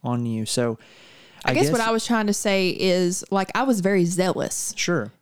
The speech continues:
Speaker 2: in the Word, but my zeal was misplaced. Therefore, like, my sincerity meant nothing.
Speaker 1: Right. But in the long, the long run, looking back, like, I would rather have someone that is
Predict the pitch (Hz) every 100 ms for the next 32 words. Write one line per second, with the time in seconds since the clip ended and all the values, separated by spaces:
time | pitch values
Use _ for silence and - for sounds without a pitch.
0 | - 196 202 175 165 175 151 151 - _
1 | _ _ - 180 175 - - 185 180 175
2 | 196 190 175 175 170 165 - 170 170 160
3 | - - 170 170 - 165 160 156 160 151
4 | - 175 165 170 170 156 147 156 - 104
5 | - - 185 - _ _ - 147 131 123
6 | 156 143 156 165 156 135 131 139 143 143
7 | - 131 123 123 127 127 123 127 123 123
8 | 123 127 127 - 135 143 113 120 120 120
9 | 107 117 - 120 113 117 113 113 113 107